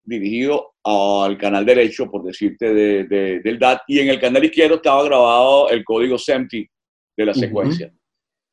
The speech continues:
Speaker 1: Entonces grabamos todo, grabamos todos los conciertos, San Cristóbal, Barquisimeto, Maracaibo, y después nos fuimos al estudio cuando terminó la gira.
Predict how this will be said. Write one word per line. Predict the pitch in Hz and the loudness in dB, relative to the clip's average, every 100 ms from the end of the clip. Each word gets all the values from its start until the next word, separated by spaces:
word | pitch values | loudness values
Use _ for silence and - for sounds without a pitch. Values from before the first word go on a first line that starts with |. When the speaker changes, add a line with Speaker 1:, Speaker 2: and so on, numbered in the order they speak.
| _ | _
Speaker 1:
Entonces | 120 151 139 | -14 -8 -2
grabamos | 123 113 113 127 - - | 2 2 2 -2 -6 0
todo, | 123 104 73 - _ | 0 0 -4 -14 _
grabamos | 107 101 104 117 - | -6 -4 -4 -8 -4
todos | 131 123 127 127 127 127 | 2 4 6 4 2 0
los | 117 | -6
conciertos, | 104 113 104 - | -8 -6 -8 -8
San | 95 | -10
Cristóbal, | 92 92 110 107 110 104 | -10 -10 -4 -2 -2 -4
Barquisimeto, | 90 - 95 101 117 | -8 -14 -10 -8 -6
Maracaibo, | 110 98 104 104 117 - | -8 -8 -4 -4 -4 -4
y | 131 | -4
después | 120 110 123 | -4 -4 -4
nos | 135 - | -6 -8
fuimos | 143 131 127 131 - _ _ _ _ - | -6 -6 -6 -10 -16 _ _ _ _ -8
al | 104 101 | -6 -6
estudio | - 143 120 95 80 _ _ _ | -4 -2 -2 -4 -10 _ _ _
cuando | 95 98 90 | -12 -10 -10
terminó | 104 98 92 101 | -10 -8 -6 -6
la | 110 | -6
gira. | 107 110 78 | -8 -12 -12